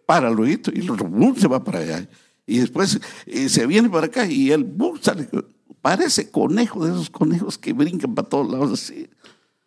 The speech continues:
Es, ese es su, ¿cómo le puedo decir? Como Maradona que tenía sus virtudes, ¿eh? Pues nació para eso, pues. Nació para eso. Bueno, yo aquí no voy a hablar de Maradona ni de todos ellos, hermanos.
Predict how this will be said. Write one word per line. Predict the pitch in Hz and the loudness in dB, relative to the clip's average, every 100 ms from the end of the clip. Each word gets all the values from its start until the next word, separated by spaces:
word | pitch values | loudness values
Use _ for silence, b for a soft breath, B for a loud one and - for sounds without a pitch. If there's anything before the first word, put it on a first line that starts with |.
| b _ _ _ _ _ | b _ _ _ _ _
Es, | 139 151 - - - - - - _ _ _ - | -6 -4 -4 -6 -8 -12 -16 -20 _ _ _ -8
ese | 120 165 | -2 -2
es | |
su, | 151 - 127 107 - _ _ _ _ _ _ _ _ | -2 0 0 -2 -6 _ _ _ _ _ _ _ _
¿cómo | _ 131 | _ -6
le | 131 | -4
puedo | 120 131 | -4 -2
decir? | 123 - 139 | -2 -2 -4
Como | - 98 92 | -4 -6 -4
Maradona | 92 92 101 127 139 110 | -4 -4 -2 -2 -2 -4
que | - | -6
tenía | 78 92 113 120 | -6 -2 0 0
sus | - - | -2 -6
virtudes, | - 123 - 196 196 220 | -6 -8 -4 -2 -2 -4
¿eh? | - 151 - _ _ _ _ _ | -6 -8 -12 _ _ _ _ _
Pues | - 101 | -6 -2
nació | 131 127 180 | -2 0 0
para | 175 165 208 | 0 0 0
eso, | 247 233 | -2 -4
pues. | 208 247 - _ _ _ _ _ _ _ _ _ _ _ _ _ _ _ _ _ _ _ _ - | -6 -8 -10 _ _ _ _ _ _ _ _ _ _ _ _ _ _ _ _ _ _ _ _ -6
Nació | 107 104 147 | -4 0 0
para | 165 143 143 | 0 -2 -4
eso. | 202 - _ _ _ _ _ _ | -6 -12 _ _ _ _ _ _
Bueno, | 110 113 90 - - | -2 0 0 -4 -8
yo | - 92 | -2 -4
aquí | - 156 | -2 -2
no | 151 | 0
voy | 131 | 0
a | |
hablar | 107 107 98 | 0 2 2
de | 82 - | 0 -4
Maradona | 71 69 67 71 80 104 85 | -4 -6 -8 -2 2 2 2
ni | 73 | 0
de | 76 | 0
todos | 73 76 73 - | -2 -2 -4 -2
ellos, | 82 60 | -4 -4
hermanos. | - 64 62 | -6 -6 -10